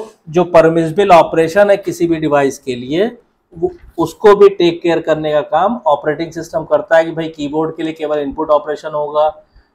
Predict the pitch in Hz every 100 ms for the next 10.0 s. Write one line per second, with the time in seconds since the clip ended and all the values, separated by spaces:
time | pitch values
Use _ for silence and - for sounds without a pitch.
0 | _ - 131 127 - 143 139 156 156 165
1 | 160 160 156 156 143 139 127 - 156 156
2 | 139 147 135 147 143 143 143 143 - _
3 | _ _ 151 151 147 175 160 165 160 -
4 | 165 165 147 - 156 151 147 135 139 147
5 | 151 151 147 147 135 147 139 139 135 131
6 | - - 120 - _ _ _ - 175 180
7 | 180 170 170 170 165 160 156 151 131 143
8 | 143 151 226 - _ _ _ 135 - 147
9 | 160 151 139 180 165 127 - 113 104